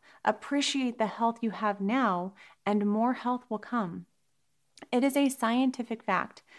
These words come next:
that everything is matter and energy. Emotions are simply thought energy in motion. Think about the word emotion. Emotion.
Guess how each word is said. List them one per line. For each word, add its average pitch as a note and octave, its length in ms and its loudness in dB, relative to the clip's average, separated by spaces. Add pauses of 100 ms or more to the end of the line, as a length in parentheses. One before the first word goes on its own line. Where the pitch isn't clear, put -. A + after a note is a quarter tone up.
(200)
that G#3+ 220 2
everything C4 580 4
is A3 200 -2
matter G3+ 380 2
and G3 140 -2
energy. F#3 600 -6 (580)
Emotions A3 760 4 (120)
are G#3 160 4
simply A3+ 500 -2
thought A#3 420 6
energy G3 580 0
in F#3 160 -2
motion. F#3 580 -8 (640)
Think C#4+ 180 4
about D4 280 6
the A3 80 -2
word A#3 340 2
emotion. F#3+ 680 -2 (200)
Emotion. A#3 1200 2